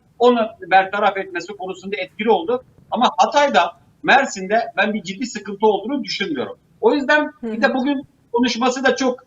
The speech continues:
Speaker 1: e, bence sertti. Diyor ki mesela,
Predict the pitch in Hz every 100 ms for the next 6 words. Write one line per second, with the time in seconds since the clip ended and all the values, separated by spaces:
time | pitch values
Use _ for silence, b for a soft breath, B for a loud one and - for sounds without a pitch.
0 | _ - 202 214 247 233 240 262 269 -
1 | - 262 269 - _ - 294 302 247 208
2 | 202 202 226 -